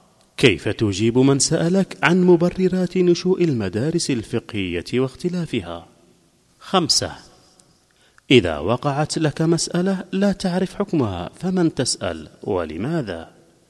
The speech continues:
ستة، هل يتصور وقوع الخطأ من الفقيه ولماذا؟ سبعة، إذا أفتاك عالم بخلاف ما درست، فكيف تعمل ولماذا؟ ثمانية،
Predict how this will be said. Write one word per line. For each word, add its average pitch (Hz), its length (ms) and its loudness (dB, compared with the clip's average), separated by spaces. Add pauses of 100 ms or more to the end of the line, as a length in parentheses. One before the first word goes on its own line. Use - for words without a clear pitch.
(960)
ستة، 95 600 0 (500)
هل 120 220 4
يتصور 160 720 0
وقوع 135 500 -2
الخطأ 175 440 0
من 101 200 -6
الفقيه 143 600 0 (200)
ولماذا؟ 120 800 -2 (840)
سبعة، 87 580 2 (480)
إذا 196 280 4
أفتاك 123 460 -2
عالم 113 640 -2
بخلاف 135 500 2
ما 175 200 0
درست، 110 520 0 (140)
فكيف 185 420 2
تعمل 95 640 0
ولماذا؟ 120 840 4 (840)
ثمانية، 117 720 2